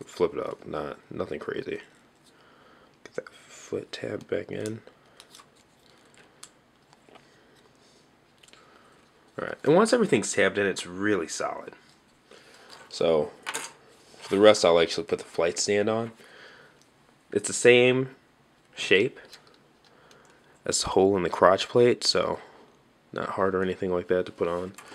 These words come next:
But this makes putting the guns on and stuff like that a lot easier. You just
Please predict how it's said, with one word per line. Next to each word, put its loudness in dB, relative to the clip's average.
But -6
this 0
makes 2
putting -4
the -6
guns 0
on -4
and -10
stuff -2
like -2
that 6
a 4
lot 6
easier. 0
You -10
just 0